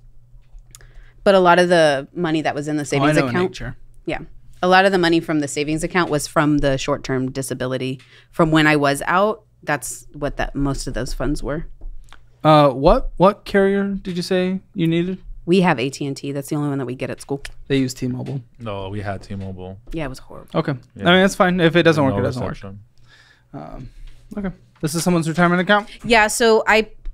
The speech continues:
Speaker 1: so this is what's in there right now. Yeah,
Speaker 2: Seventeen thousand
Speaker 1: that's
Speaker 2: years?
Speaker 1: mine. Yeah.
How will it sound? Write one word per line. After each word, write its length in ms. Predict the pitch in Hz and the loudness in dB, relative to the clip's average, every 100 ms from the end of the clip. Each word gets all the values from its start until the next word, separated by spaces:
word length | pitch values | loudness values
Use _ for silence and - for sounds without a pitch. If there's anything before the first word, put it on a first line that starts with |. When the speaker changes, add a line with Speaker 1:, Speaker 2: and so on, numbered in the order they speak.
| - | 6
Speaker 1:
so 720 | - 220 208 202 196 185 - - - - _ - | 8 8 6 6 4 2 -2 -16 -20 -20 _ -20
this 800 | 131 160 185 180 - - - - | -10 0 0 0 -6 -8 -8 -2
is 240 | 226 196 | 0 0
what's 320 | 196 190 185 185 | 0 0 0 2
in 100 | 175 | 2
there 180 | 160 | 2
right 380 | 151 151 151 151 - | -2 -2 -2 -2 -6
now. 120 | 147 143 | -6 -2
Yeah, 40 | |
Speaker 2:
Seventeen 340 | 143 139 - 143 | 0 0 0 2
thousand 300 | 135 143 139 | 4 4 2
Speaker 1:
that's 40 | 143 151 | 2 0
Speaker 2:
years? 120 | 139 | -6
Speaker 1:
mine. 80 | - - | -12 -16
Yeah. 160 | - | -14